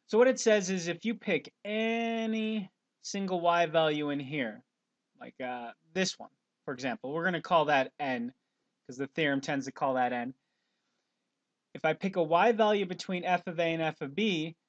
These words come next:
is there a point between A and B that will get you that y value of n?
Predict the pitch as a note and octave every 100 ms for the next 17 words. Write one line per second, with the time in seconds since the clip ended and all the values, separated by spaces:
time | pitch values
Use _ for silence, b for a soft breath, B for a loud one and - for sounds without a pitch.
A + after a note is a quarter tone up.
0 | _ _ _ _ _ - E3+ D#3 G#3 F#3+
1 | - - A3 B3+ B3+ - - F#3 - G#3
2 | G3+ G3 G3 - _ F3+ F#3+ G#3 A3 -
3 | F3+ E3+ D#3 G#3 A3+ G3 C#3 D3+ - _
4 | _ _ _ _ _ _ _ _ _ F3+
5 | F#3 F#3 D#3 G#3 - G3 F3+ F3 D#3+ E3+
6 | F3+ E3 E3 E3 E3 E3 D#3+ G3+ G3+ G2+